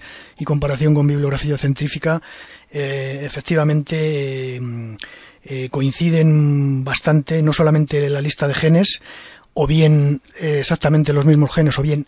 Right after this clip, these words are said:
genes análogos de la misma familia, ¿no? Porque un gen puede tener distintas, distintas variedades de, de, de, o dentro de esa misma familia de genes. Y no solamente coinciden los genes, sino también los procesos celulares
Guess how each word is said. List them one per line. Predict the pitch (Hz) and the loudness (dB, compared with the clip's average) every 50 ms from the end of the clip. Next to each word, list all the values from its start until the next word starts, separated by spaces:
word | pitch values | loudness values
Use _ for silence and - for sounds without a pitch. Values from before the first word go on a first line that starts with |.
| _ _ | _ _
genes | - - 175 160 147 135 - - | -6 -2 -2 0 2 0 0 0
análogos | - - 165 180 175 170 156 135 127 123 123 | 2 4 6 6 6 6 4 2 0 -4 -4
de | 131 | -4
la | 131 131 | -4 -2
misma | 139 160 156 151 160 156 | -2 -2 0 0 0 -2
familia, | 139 - 143 156 165 160 151 143 143 151 185 - _ _ - - _ _ _ - | -2 -2 -2 -2 -2 -2 -4 -6 -6 -8 -10 -12 _ _ -20 -20 _ _ _ -10
¿no? | 139 143 170 - _ - - - - _ _ | -8 -8 -8 -8 _ -20 -20 -20 -20 _ _
Porque | - 120 120 - 135 131 | -14 -12 -10 -8 -8 -8
un | 127 123 135 135 | -6 -6 -6 -4
gen | - 147 143 139 | -4 -2 -2 0
puede | 147 147 139 | 0 -2 -2
tener | 131 143 143 139 131 | -2 -2 -2 -2 -4
distintas, | 123 127 - - 135 131 143 139 135 131 - - - - - - - - | -4 -8 -8 -8 -8 -6 -6 -4 -4 -2 -2 -4 -4 -6 -12 -20 -18 -12
distintas | - 143 135 - 147 143 135 - 143 135 131 131 | -8 -6 -4 -2 -2 -2 -2 -2 -2 -2 0 0
variedades | 143 143 135 135 135 147 156 151 139 139 127 127 | 0 0 0 0 0 2 2 2 2 0 -2 -2
de, | 127 135 135 135 | -2 -4 -4 -4
de, | 139 139 135 139 131 123 123 | -4 -6 -6 -6 -8 -8 -10
de, | 127 131 127 123 120 113 120 120 | -10 -12 -12 -14 -14 -16 -16 -16
o | 123 131 135 127 - | -14 -14 -14 -14 -14
dentro | 143 151 156 151 156 139 147 143 | -12 -8 -4 -4 -2 0 0 0
de | |
esa | - 147 | 0 2
misma | 143 147 143 147 139 | 2 2 2 0 0
familia | 135 147 147 143 139 139 | 0 -2 -2 -2 -4 -6
de | 143 139 | -6 -6
genes. | - 165 160 160 165 185 196 - - - - - - - - - - - - - - - _ _ _ _ _ _ _ _ | -4 -2 -2 -2 -2 -4 -6 -10 -16 -20 -20 -20 -20 -20 -20 -20 -18 -18 -18 -18 -20 -20 _ _ _ _ _ _ _ _
Y | - 190 165 151 151 151 147 | -6 -4 -2 0 0 2 4
no | 160 175 | 4 6
solamente | - 185 175 175 180 165 180 | 6 6 6 6 6 6 4
coinciden | 156 165 165 143 170 170 170 | 4 4 4 6 6 4 4
los | 165 143 | 4 2
genes, | - 180 175 175 - | 2 2 4 4 4
sino | - 156 156 | 4 2 4
también | 147 156 165 160 156 | 4 4 4 6 6
los | 147 143 - | 4 4 2
procesos | - 156 147 131 - 196 - - 185 160 - | 2 2 2 4 4 4 4 4 4 2 0
celulares | - - 170 170 165 165 175 170 165 170 185 - - - | 0 2 2 4 6 6 6 4 4 2 0 0 -2 -4